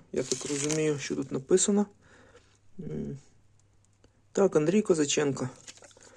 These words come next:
Ось. Він робить татуювання. Я думаю, хто, е, в З С У займається, той.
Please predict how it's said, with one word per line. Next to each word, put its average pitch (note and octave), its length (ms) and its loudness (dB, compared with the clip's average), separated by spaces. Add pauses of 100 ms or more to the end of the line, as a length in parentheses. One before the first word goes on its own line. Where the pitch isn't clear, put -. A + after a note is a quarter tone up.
(580)
Ось. - 300 -6 (360)
Він D#3 160 0
робить D3+ 240 4
татуювання. F#3 760 4 (1040)
Я C#3 120 -2
думаю, C3+ 400 0
хто, C3 340 4 (260)
е, - 40 -6 (600)
в B2+ 80 -6
З C3+ 60 -2
С C#3+ 240 0
У C#3+ 240 2 (260)
займається, F3 680 0
той. F3+ 280 10